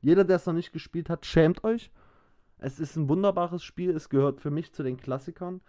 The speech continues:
Ihr könnt euch aber gerne von Titeln fernhalten, wie, äh, das PlayStation zwei Spiel. Ich hab's gespielt, ich hab's durchgespielt. Es ist Zeitverschwendung.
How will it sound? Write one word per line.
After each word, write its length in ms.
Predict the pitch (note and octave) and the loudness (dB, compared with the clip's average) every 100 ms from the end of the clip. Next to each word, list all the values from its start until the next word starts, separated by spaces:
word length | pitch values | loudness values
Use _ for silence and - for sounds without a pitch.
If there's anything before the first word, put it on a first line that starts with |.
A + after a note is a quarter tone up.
| _ _ - _ | _ _ -20 _
Ihr 120 | D3 | -6
könnt 280 | - F#3 E3 | 2 2 4
euch 160 | E3 | 0
aber 240 | C3+ C#3+ B2+ | 0 0 0
gerne 240 | D#3 D#3+ | 0 0
von 240 | - D#3 - | 0 -4 -4
Titeln 320 | D#3 C3 B2+ | -6 -4 -4
fernhalten, 880 | D3+ C#3 C#3 C3+ B2 B2 B2 A#2 | -4 -6 -4 -2 -2 -2 -2 -2
wie, 160 | A2+ A2+ | -2 0
äh, 680 | A2+ G#2+ - A2 A2 G#2+ G2 | 0 -2 -4 -4 -2 -2 -6
das 300 | G2+ F#2+ - | -8 -8 -10
PlayStation 580 | - A#2 - A#2 A2+ A2 | -8 -8 -6 -10 -10 -10
zwei 240 | B2 C#3+ | -4 -4
Spiel. 420 | - - D#3+ D#3 - - - - - _ - | -6 -6 -6 -6 -10 -20 -20 -20 -20 _ -16
Ich 120 | - | -4
hab's 240 | D#3+ - | -4 -4
gespielt, 500 | - - G3+ A3 G#3+ | -10 -6 0 0 0
ich 140 | F3+ - | -4 -10
hab's 180 | - - | -10 -2
durchgespielt. 720 | F3 - F3 - D#3+ D3 C3+ | -2 -2 -10 -10 -4 -4 -4
Es 220 | F#2 - | -12 -16
ist 160 | - - | -20 -10
Zeitverschwendung. 760 | A2 - A#2 - A2 G#2+ G#2+ | -8 -8 -10 -6 -4 -4 -6